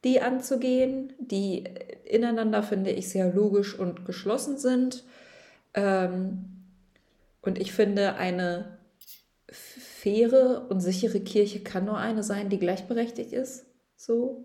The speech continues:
wo jede Person, egal in d-, d-, d-, welches Raster sie gerade fällt oder eben nicht fällt, sich sicher fühlen kann. Und ich glaube, das sind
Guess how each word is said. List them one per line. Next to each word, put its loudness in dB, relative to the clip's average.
wo 4
jede 2
Person, 0
egal 0
in -4
d-, -8
d-, -8
d-, -16
welches -2
Raster -4
sie 0
gerade -2
fällt -2
oder -2
eben -4
nicht -8
fällt, -4
sich -4
sicher -2
fühlen -2
kann. -4
Und -8
ich -10
glaube, 0
das -2
sind -10